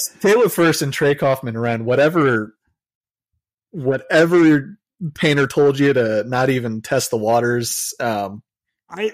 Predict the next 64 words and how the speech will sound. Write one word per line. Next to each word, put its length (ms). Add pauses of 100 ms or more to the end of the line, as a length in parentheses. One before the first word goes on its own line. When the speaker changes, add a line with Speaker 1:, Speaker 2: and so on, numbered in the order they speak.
(120)
Speaker 2:
I 140
don't 340
get 180
it. 240
You 60
Speaker 1:
Sure. 400
Speaker 2:
can, 300
<laughs> 40
you 200
can 140
always 420
go 140
back 320
to 100
Purdue 260
unless, 320
is 220
Matt 200
Painter 180
one 100
of 40
those 140
guys, 220
like, 80
if 100
you 80
put 200
your 60
name 160
in 60
the 80
portal, 320
you're 180
dead 280
to 60
me, 120
you're 160
gone? 540 (180)
Speaker 1:
Pr-, 180
I 80
mean, 160
like, 160
they've, 240 (920)
with, 280 (200)
among 300
the 320 (300)
teams 240
in 40
the 80
Big 180
Ten, 180
definitely 420 (140)
in, 80
like, 180 (160)
the 140
country, 320
probably 260
one 120
of, 60
like, 180
the 60
lowest 520
turnover 400
rates 400